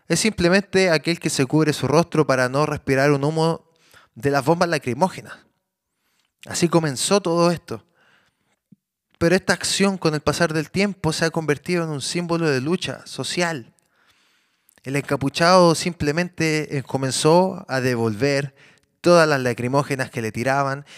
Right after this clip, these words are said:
y comenzó a luchar con su rostro cubierto. Y en la Biblia podemos apreciar que también hubo un encapuchado,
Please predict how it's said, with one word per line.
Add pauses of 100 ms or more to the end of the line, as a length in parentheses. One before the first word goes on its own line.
(100)
y
comenzó
a
luchar
con
su
rostro
cubierto. (1900)
Y
en
la
Biblia
podemos
apreciar
que
también
hubo
un
encapuchado,